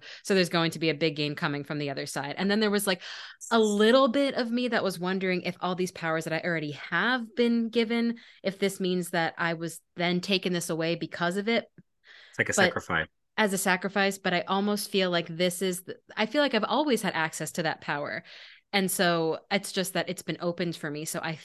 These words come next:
Speaker 1: think
Speaker 2: Mm.
Speaker 1: that this was more of, okay, this is the pendulum swinging one way, you know, and,
Speaker 2: Yeah.
Speaker 1: and it,
Speaker 2: Yeah.
Speaker 1: it will be swinging the other way.
Speaker 2: Other way.
Speaker 1: And, yeah. And you are gonna be given access to something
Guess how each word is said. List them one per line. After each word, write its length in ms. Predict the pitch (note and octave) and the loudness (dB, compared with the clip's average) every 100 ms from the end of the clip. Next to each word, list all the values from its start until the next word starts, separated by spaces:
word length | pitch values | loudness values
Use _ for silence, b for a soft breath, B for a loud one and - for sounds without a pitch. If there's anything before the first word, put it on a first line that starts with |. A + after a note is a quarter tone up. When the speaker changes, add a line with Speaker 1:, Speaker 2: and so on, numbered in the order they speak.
| - | -4
Speaker 1:
think 240 | A3+ F3+ F#3 | -2 0 -2
Speaker 2:
Mm. 160 | G3+ | -4
Speaker 1:
that 180 | F3 D#3 | -2 0
this 220 | F#3+ F3+ | 0 0
was 180 | F#3 F3 | -2 -4
more 200 | E3+ D#3+ | -2 0
of, 140 | D#3 E3+ | 0 0
okay, 360 | F3+ F#3 D3+ - B B B F3 | 0 0 0 -4 B B B 0
this 240 | G3+ G#3 | 2 2
is 80 | G3+ | -2
the 60 | G3 | -2
pendulum 420 | G3+ F#3 E3+ D#3+ | 0 0 0 -4
swinging 340 | - F3 D#3+ | -2 -4 -4
one 160 | D3+ D3+ | -4 -2
way, 440 | E3 D3+ C3 - - b b b b - | 0 0 -2 -8 -16 b b b b 0
you 120 | F3 | 2
know, 300 | D#3+ D3 B2+ _ | 2 0 -4 _
and, 340 | G3 F3+ E3+ E3 | 0 2 4 4
Speaker 2:
Yeah. 520 | G#2 - D3+ B2 F#2 F#2 | 4 6 6 2 -2 0
Speaker 1:
and 260 | G#3 G2 G2 | 2 2 4
it, 40 | |
Speaker 2:
Yeah. 200 | G2+ B2+ G3+ | 4 4 2
Speaker 1:
it 160 | G3+ | 2
will 240 | E3+ G3+ G#3+ | 4 4 4
be 160 | F#3+ | 2
swinging 440 | F3+ - F#3 E3+ D#3+ | -2 -2 -2 0 -2
the 160 | E3 | -2
other 240 | F3 D#3+ D3+ | -2 -2 -2
way. 280 | C#3+ A2+ A#2+ | -2 -2 2
Speaker 2:
Other 120 | G#2 | 6
way. 280 | G2+ A2+ F#3 | 8 8 6
Speaker 1:
And, 100 | F3 - - | 2 -6 0
yeah. 240 | F#3+ C3 - | 2 2 0
And 180 | F#3+ | 0
you 100 | F#3 F3+ | 0 2
are 260 | F3+ F3+ | 4 4
gonna 160 | F3 E3+ | 2 -2
be 120 | E3+ | -2
given 300 | D#3+ D#3+ D#3 | -2 -2 -2
access 480 | E3 D#3+ - D#3 - | -2 -4 -6 -8 -8
to 80 | D#3+ | -4
something 540 | F3 D#3 - D3 | -4 -4 -4 -6